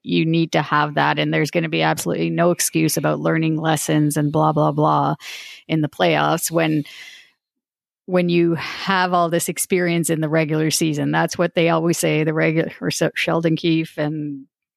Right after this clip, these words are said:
every team basically says that. The regular season is kinda like building towards the playoffs and having that experience. So they've done very well in that first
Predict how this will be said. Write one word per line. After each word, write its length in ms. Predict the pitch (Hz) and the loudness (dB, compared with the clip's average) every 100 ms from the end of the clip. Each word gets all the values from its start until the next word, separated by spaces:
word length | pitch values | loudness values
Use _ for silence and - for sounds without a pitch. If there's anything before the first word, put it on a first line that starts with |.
| _ _ _ _ _ _ _ - | _ _ _ _ _ _ _ -4
every 180 | 226 208 | 0 2
team 240 | - 160 | 2 2
basically 300 | 143 147 - | 2 0 0
says 300 | 151 151 147 | -2 0 -2
that. 260 | 143 135 139 | -2 -2 -2
The 80 | 160 | 0
regular 360 | 165 170 165 165 | 2 2 2 2
season 360 | 180 165 160 | 2 0 0
is 160 | 160 156 | -2 -2
kinda 320 | - 156 160 | 0 2 2
like 220 | 156 156 - | 2 0 0
building 420 | 170 180 175 165 156 | 0 2 2 0 0
towards 840 | - 160 160 156 156 156 - - _ _ _ _ _ - | -2 2 2 2 0 -4 -8 -8 _ _ _ _ _ -10
the 60 | 165 | -8
playoffs 520 | - 156 147 147 - | 0 2 2 0 -2
and 80 | 147 | 0
having 340 | 160 147 151 | 2 2 0
that 160 | 147 143 | 0 0
experience. 600 | 143 - 151 135 113 - | -4 -2 0 0 -2 0
So 340 | 170 160 - _ - - - - - _ _ - | 2 2 0 _ -20 -18 -18 -20 -20 _ _ -10
they've 240 | 165 175 | -2 0
done 240 | 165 160 156 | 2 0 0
very 260 | 160 196 | 0 0
well 320 | 175 180 151 151 | 2 2 2 2
in 100 | 151 | 2
that 200 | 151 - | 0 0
first 320 | 165 156 | -2 -2